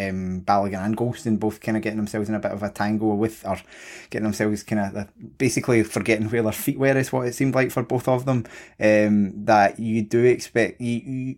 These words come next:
you wouldn't expect that from Helander. You would expect a different type of mistake. Definitely people running at him, um, you know, a bit of pace and stuff like that can, can cause him hassle, but there,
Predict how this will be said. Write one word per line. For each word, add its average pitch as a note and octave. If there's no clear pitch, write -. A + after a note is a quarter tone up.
you C3
wouldn't C3+
expect C3
that C#3
from C3+
Helander. B2+
You C3
would A#2+
expect A#2+
a A#2
different G#2+
type A2
of B2+
mistake. A#2
Definitely G#2+
people G#2
running G2+
at F#2+
him, G2
um, F#2+
you A2
know, G2+
a G2
bit F#2
of F2+
pace G#2
and G#2+
stuff -
like G#2
that G2
can, G#2
can A2
cause G2+
him F#2
hassle, C#3+
but A2
there, A2